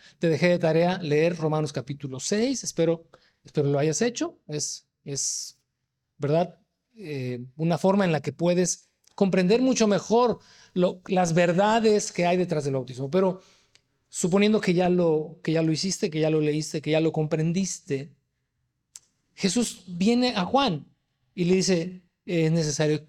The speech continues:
que me bautices". Y entonces, para sorpresa de Juan, porque la primera sorpresa fue que le fuese revelado que aquel pariente suyo, Jesús, el que vivía allá en la provincia de Nazaret,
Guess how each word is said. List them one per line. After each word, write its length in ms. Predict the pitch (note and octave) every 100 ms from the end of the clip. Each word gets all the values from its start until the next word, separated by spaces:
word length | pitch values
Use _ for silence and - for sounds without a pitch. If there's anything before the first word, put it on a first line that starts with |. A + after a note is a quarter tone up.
| _ _
que 140 | D#3
me 160 | C#3 C3+
bautices". 960 | B2 A#2 A2 D3 - C3 - - - _ _ _ _ _ _ _ _
Y 60 | G#3
entonces, 280 | G3 E4 D#4+
para 240 | A#3+ G3+
sorpresa 460 | F3+ E3+ A3 A#3 A#3+
de 100 | G3+
Juan, 440 | - F#3 E3 F#3
porque 440 | F3+ C3 C#3 C3 - _
la 140 | - F3
primera 260 | E3+ A3
sorpresa 400 | G#3 E3+ G3 E3+
fue 400 | - F3+ F3+ F#3 - - _
que 100 | F3+
le 80 | F3
fuese 240 | G#3 A3+
revelado 600 | G#3+ G3 F3 F#3+ G3 F#3+ -
que 240 | D#3+ D3+
aquel 320 | D3 - F#3+
pariente 400 | F3+ E3 F3 F3
suyo, 580 | - G3+ F#3 D3 D#3+ A3+ _ -
Jesús, 520 | - D#3+ - G#3+ F#3
el 100 | D#3+
que 140 | D#3+
vivía 320 | D#3 D#3+ G3 F3
allá 240 | F3+ F#3+
en 80 | F3+
la 100 | D#3+
provincia 320 | E3 F3+ F3
de 60 | D#3+
Nazaret, 440 | D3+ E3 G#3+ A3